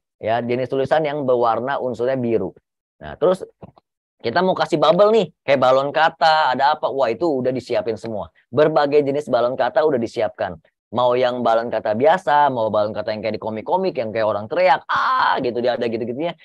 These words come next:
itu udah disiapkan semua. Jadi bener-bener tuh kita dimanja sama aplikasi si CapCut ini. Bener-bener dimanja banget, ya. Nah, terus stiker. Stiker juga sama, ada stiker-stiker,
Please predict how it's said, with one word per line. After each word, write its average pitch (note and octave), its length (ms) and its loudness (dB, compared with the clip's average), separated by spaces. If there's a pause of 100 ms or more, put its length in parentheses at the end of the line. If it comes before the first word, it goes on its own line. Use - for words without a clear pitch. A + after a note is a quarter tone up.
(180)
itu A3 280 0
udah E3+ 240 2
disiapkan A#2+ 480 -4
semua. G#2 400 -8 (540)
Jadi F#3 180 4
bener-bener D#3+ 480 2
tuh D#3+ 160 -4
kita D#3+ 160 0
dimanja B2+ 640 0
sama B2+ 320 -6
aplikasi B2+ 480 -6
si A#2+ 140 -10
CapCut G#2 340 -4
ini. G2+ 240 -8 (160)
Bener-bener D3+ 560 0
dimanja A2+ 400 -4
banget, F#2+ 280 -6 (360)
ya. B2 320 0 (320)
Nah, F#2+ 240 -6
terus F3+ 220 0
stiker. D#3+ 500 2 (320)
Stiker F3 400 0
juga C#3 240 0
sama, B2+ 400 0
ada A2 80 -2
stiker-stiker, B2 560 -6